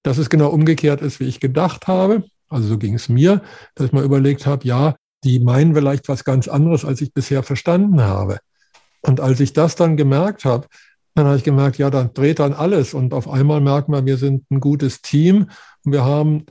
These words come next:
uns nur missverstanden. Und das ist, glaube ich, auch einer der Schritte, erstmal zu verstehen, so wie du gefragt hast, jetzt, warum wollt ihr bauchfrei gehen? Was ist der Grund?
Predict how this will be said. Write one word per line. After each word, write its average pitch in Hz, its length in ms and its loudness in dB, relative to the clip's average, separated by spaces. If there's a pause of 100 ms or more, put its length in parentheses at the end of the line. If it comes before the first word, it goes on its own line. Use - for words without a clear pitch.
(120)
uns 143 240 0
nur 151 100 0
missverstanden. 104 840 -6 (500)
Und 120 140 0
das 147 120 0
ist, - 300 -6
glaube 151 380 4
ich, - 260 0
auch 165 200 0
einer 139 280 2
der 120 140 0
Schritte, 120 300 -4
erstmal 123 300 -2
zu 135 100 -10
verstehen, 143 520 2
so 127 140 2
wie 123 80 0
du 135 100 0
gefragt 131 480 -4
hast, 135 220 0
jetzt, 135 260 -2
warum 135 420 2
wollt 127 300 0
ihr 120 140 -2
bauchfrei 123 580 -2
gehen? 131 300 -2
Was 123 160 -4
ist - 240 -8
der 139 100 2
Grund? 139 320 2